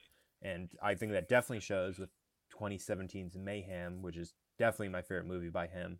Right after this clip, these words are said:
Um, it stars Samara Weaving and Steven Yeun,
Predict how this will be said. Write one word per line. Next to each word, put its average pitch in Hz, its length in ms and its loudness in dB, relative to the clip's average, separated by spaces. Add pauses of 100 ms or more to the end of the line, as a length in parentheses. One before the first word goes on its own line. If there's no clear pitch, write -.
(640)
Um, 87 320 -2
it 101 120 -8
stars 101 300 4
Samara 101 380 4
Weaving 101 340 2
and 87 120 -6
Steven 95 360 -2
Yeun, 101 320 -2